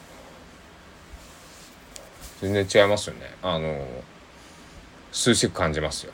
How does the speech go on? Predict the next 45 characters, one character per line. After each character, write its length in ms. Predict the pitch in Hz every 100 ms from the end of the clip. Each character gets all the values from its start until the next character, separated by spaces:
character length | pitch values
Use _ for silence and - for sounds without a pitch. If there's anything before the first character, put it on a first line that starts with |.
| - 87
う 20 |
ん。 280 | 82 78 71 58 71 85
な 100 | 90
の 160 | 76 64
で、 180 | 62 60
毎 200 | 101 107
年 240 | 110 -
夏 380 | 104 107 - 127
場、 640 | 120 135 135 135 131 123 - - - - 95
実 100 | 92 -
家 100 | 104
に 100 | 101
帰 100 | 113
っ 60 | 95
た 400 | - 76 65 - - - -
時 140 | 87 82
と 80 |
か 60 | 71
涼 240 | - 110
し 120 | 101 101
い 20 |
な 140 | 78
と 80 | 76
思 300 | 76 71 82
い 20 |
な 80 | 78
が 60 | 76
ら 60 |
ね、 140 | 76 -
え 180 | 80 82
ー、 40 |
帰 80 | 95
っ 40 |
て 120 | 82 -
た 60 |
ん 60 | 69
で 60 | -
す 80 |
け 100 | -
ど 60 | -
も。 120 | - - - - - - - - -
え 140 | 71 - 58 55 57 58 60 - - - - - - - - - - - - 73
ー、 40 |
ね。 80 |
だ 60 | 80